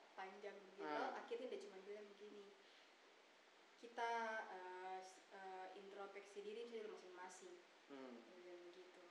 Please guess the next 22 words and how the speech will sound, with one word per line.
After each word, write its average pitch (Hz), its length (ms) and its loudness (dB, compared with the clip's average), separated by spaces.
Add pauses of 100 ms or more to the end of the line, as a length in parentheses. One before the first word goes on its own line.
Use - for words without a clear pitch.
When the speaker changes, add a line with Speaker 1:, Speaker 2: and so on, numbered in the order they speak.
(600)
Speaker 1:
Ah, 190 220 8
tapi 214 200 2
saya 233 280 6
mungkin 240 200 -2
sudah 214 180 2
putus 214 260 -6
asa 202 300 4
juga 208 240 0
atau 202 100 -4
bagaimana, 190 420 -4
saya 202 200 -2
rasa - 100 -6
kayak - 180 -2
putus 240 320 -2
nih 226 140 -6
begitu 208 260 -2
toh. 247 180 2 (240)
Cuman 254 180 4
Speaker 2:
Hmm. - 40 6
Speaker 1:
kayak 208 120 8
belum 208 180 8
jelas 208 320 12